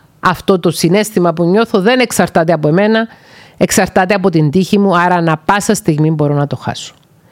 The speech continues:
Η μεγάλη πρόκληση για να καλυτερέψουμε τη ζωή μας και να μπορέσουμε να βιώσουμε την ευδαιμονία, που στα αγγλικά ευδαιμονία μεταφράζεται με τη λέξη «bliss»,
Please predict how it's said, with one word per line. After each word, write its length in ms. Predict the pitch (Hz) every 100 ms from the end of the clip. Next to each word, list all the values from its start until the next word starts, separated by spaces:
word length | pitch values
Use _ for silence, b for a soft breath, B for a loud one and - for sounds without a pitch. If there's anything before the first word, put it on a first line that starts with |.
| B B B B B
Η 140 | - 190
μεγάλη 480 | 185 170 196 254 247
πρόκληση 720 | 220 233 208 165 - 120 120 - _ _ _ B B B B B
για 240 | 185 190
να 120 | 190
καλυτερέψουμε 840 | 185 190 175 185 196 220 - 247 240
τη 100 | 220
ζωή 380 | 180 180 220 208
μας 440 | 135 117 - - _ _ _ _ _ _ B B B B B _
και 160 | 202 196
να 160 | 190
μπορέσουμε 680 | 185 185 196 254 - 202 180
να 260 | 190 196 190
βιώσουμε 880 | 190 190 233 277 - - 156 139 127 -
την 180 | 220
ευδαιμονία, 880 | 202 165 180 170 156 180 180 143 165 - _ _ _ - -
που 80 | -
στα 180 | - 180
αγγλικά 380 | 165 165 156 208
ευδαιμονία 800 | 226 185 170 156 160 185 190 170
μεταφράζεται 760 | 170 160 151 190 196 208 175
με 120 | 160
τη 120 | 147 156
λέξη 580 | 175 180 - 165 147 143
«bliss», 680 | 160 180 170 160 - -